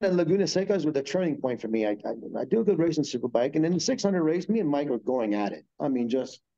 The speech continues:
we're gone. We're the, you know, we're, we left everybody. And I'm going last corner, going eleven. I'm, like, coming out of ten. I'm like, I'm setting him up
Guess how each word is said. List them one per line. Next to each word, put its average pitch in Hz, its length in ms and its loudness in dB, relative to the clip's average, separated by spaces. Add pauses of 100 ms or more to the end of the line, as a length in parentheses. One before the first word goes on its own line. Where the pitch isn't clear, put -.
(300)
we're 156 160 2
gone. 104 320 2
We're 139 140 2
the, 135 280 2
you 151 100 0
know, 92 200 -2
we're, 143 120 2
we 151 140 0
left 127 220 0
everybody. 98 360 -6 (960)
And 190 140 4
I'm 262 160 4
going 214 280 4
last 202 320 0
corner, 185 280 2
going 170 220 2
eleven. 156 420 0
I'm, 147 140 0
like, 139 160 -2
coming 156 200 0
out 151 120 0
of 143 60 -4
ten. 143 380 -2
I'm 123 140 -2
like, 131 140 -2
I'm 185 160 -2
setting 196 400 -2
him 175 120 0
up 175 160 -4